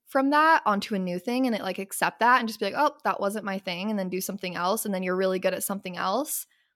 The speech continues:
That's so healthy for you to, like, because think about it. If you've,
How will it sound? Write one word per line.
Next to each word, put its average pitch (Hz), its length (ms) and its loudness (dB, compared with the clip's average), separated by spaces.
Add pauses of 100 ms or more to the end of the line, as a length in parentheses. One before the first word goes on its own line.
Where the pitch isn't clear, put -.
(320)
That's 285 280 -4
so 226 300 2
healthy 208 440 -2
for 277 160 -4
you 302 480 -2
to, 240 140 -4
like, 190 380 0 (1120)
because 247 300 4 (520)
think 262 180 2
about 190 200 4
it. 180 140 0
If 214 140 -6
you've, 294 300 -2